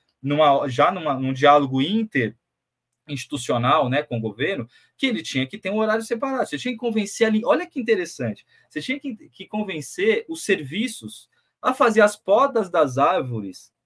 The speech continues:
das praças em que passariam os blocos, porque se não tivesse a poda, ia ficar escuro e ia aumentar o risco de violência, de assalto, de assédio, de tudo isso. Então, se organizou um comitê intersecretarial de dezesseis secretarias,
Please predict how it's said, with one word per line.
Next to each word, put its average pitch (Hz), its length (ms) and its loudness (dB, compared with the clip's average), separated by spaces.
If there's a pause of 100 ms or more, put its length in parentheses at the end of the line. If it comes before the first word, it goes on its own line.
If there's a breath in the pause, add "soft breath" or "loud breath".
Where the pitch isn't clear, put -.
(140)
das 139 260 2
praças 170 500 0
em 160 100 -10
que 165 80 -16
passariam 160 600 -2
os 135 120 -4
blocos, 156 400 -2
porque 165 240 -8
se 220 120 -8
não 247 80 -8
tivesse 190 400 -4
a 127 40 -6
poda, 180 320 2
ia 175 80 -2
ficar 175 280 -2
escuro 208 400 -6
e - 20 -2
ia 202 60 2
aumentar 214 420 0
o 240 80 -4
risco 208 340 -8
de 151 160 -12
violência, 143 640 -4
de 131 100 -6
assalto, 131 720 -2 (200 soft breath)
de 127 120 0
assédio, 131 720 -2
de 135 100 -8
tudo 160 280 -10
isso. 196 300 -10 (540 soft breath)
Então, 226 420 0
se - 200 -4
organizou 233 540 0
um 285 100 0
comitê 180 360 -4
intersecretarial 170 920 0
de 151 100 -8
dezesseis 180 720 -4
secretarias, 131 880 -6